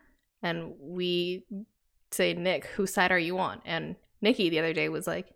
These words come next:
"Hey, who are you gonna side with? Your girlfriend or your girlfriend's mom? Choose, like, wisely here." And then Nick sided with my mom, that the leather jacket looked nice.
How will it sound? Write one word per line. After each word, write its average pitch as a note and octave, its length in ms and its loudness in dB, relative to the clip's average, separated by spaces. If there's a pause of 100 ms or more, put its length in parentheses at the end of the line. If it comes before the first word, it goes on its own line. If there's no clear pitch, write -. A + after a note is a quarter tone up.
(180)
"Hey, E3+ 220 2
who G3 120 -2
are - 20 4
you G#3+ 80 4
gonna G#3 160 4
side F3+ 240 4
with? - 160 -4
Your - 100 -4
girlfriend B3+ 380 4
or A#3 40 4
your F3 120 4
girlfriend's D#3+ 440 2
mom? - 340 0 (240)
Choose, F#3+ 420 0
like, F3 160 2
wisely E3 480 8
here." D#3 380 -2 (360)
And E3+ 160 2
then D#3 180 0
Nick E3 180 2
sided D#3+ 400 2
with C#3 180 -2
my - 120 -2
mom, D3 400 0
that - 140 -6
the - 120 -4
leather E3 260 0
jacket D#3 400 0
looked - 160 -8
nice. - 420 -2